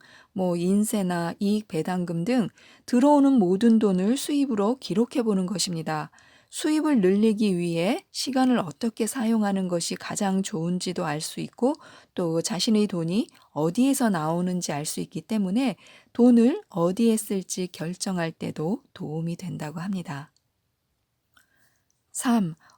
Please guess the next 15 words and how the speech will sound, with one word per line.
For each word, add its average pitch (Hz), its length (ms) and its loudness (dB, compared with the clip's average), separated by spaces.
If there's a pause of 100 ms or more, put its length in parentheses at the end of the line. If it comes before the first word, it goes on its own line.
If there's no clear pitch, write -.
어디에 220 720 2
얼마나 233 640 4
돈을 190 360 0
쓰고 277 360 -2
있는가. 160 600 -2 (580)
돈을 277 360 6
통제할 285 560 0
수 - 160 -4
있는 190 320 2
방법은 175 640 -2 (320)
자신의 208 500 0
돈이 202 360 0
어디에 226 500 2
쓰이는지를 170 880 -4
정확히 202 720 -4